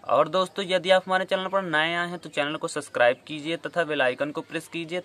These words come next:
ताकि हमारी नई नई वीडियो आप तक सबसे पहले पहुँचें। तो दोस्तों, चलिए समय वेस्ट ना करते हुए हम वीडियो को शुरू करते हैं। पैंड्रम प्लस क्रीम के निर्माण की बात करते हैं। दोस्तों, इसका निर्माण जो है वो मैकलोड फार्मास्यूटिकल प्राइवेट लिमिटेड द्वारा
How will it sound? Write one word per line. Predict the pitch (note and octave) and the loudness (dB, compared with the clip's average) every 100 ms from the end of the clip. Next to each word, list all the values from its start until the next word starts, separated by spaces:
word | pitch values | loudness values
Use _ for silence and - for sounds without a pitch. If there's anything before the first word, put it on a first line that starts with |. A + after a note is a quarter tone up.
| - | 2
ताकि | A#2 - C#3 | 0 0 -6
हमारी | D3+ D3+ E3 | -2 -2 -2
नई | D3 A#2+ | -4 -6
नई | B2+ C3+ | -4 -4
वीडियो | C#3+ D3 D#3+ | -4 -4 0
आप | G#2+ G#2+ - | 2 2 0
तक | D3+ | -2
सबसे | - - D#3 _ | -4 -6 -10 _
पहले | A2 A2 | -4 -4
पहुँचें। | G#2+ G2 G2 G#2 G2+ - - - - - - | -10 -14 -12 -10 -10 -14 -20 -20 -20 -16 -6
तो | |
दोस्तों, | C#3 D#3 G3+ | -4 -2 -2
चलिए | G3+ F#3 F#3 | 0 0 0
समय | G3 F#3+ F#3+ | 2 2 2
वेस्ट | D#3+ F3+ - - | 0 0 -2 -2
ना | F3+ | -2
करते | F3+ F3+ F3 F#3 | 4 2 2 -2
हुए | F#3 | -2
हम | D3 C#3 | -2 -2
वीडियो | C#3+ C#3 E3 | -4 -4 -4
को | F3 | -4
शुरू | E3 - C3 | -6 -8 -8
करते | B2+ G#2+ - G#2+ | -6 -8 -6 -10
हैं। | G#2 G#2 A2 _ - | -10 -12 -16 _ -6
पैंड्रम | C3+ D3+ G3+ | -2 0 -2
प्लस | A3 G#3+ - F#3 | -2 -4 -4 -16
क्रीम | E3 E3 F#3 | -8 -6 -6
के | F#3+ G#3+ G#3+ - _ | -4 -4 -4 -14 _
निर्माण | C#3 C3+ C#3 D3+ | -8 -2 -2 -2
की | D#3+ | -4
बात | E3 D#3+ | -4 -2
करते | E3+ D#3 F3 | -6 -2 -2
हैं। | F3 E3+ | -2 -4
दोस्तों, | D#3+ E3 A3 | -8 -6 -6
इसका | G#3+ A3+ | -2 -2
निर्माण | G3+ E3 E3 F3+ | -2 0 0 0
जो | F#3 | 4
है | F#3+ | 4
वो | F#3 G#3 G3+ - - - | 4 0 -2 -6 -20 -6
मैकलोड | B2+ C3 C#3+ D#3 F3+ | 0 0 4 4 4
फार्मास्यूटिकल | D3 C3+ C#3 - C3+ F3+ F3 | 4 4 2 -6 0 2 4
प्राइवेट | C3+ C3 C#3 | 4 4 2
लिमिटेड | C3 C#3 D3+ | -6 -6 -4
द्वारा | D#3+ E3 E3+ | 0 2 2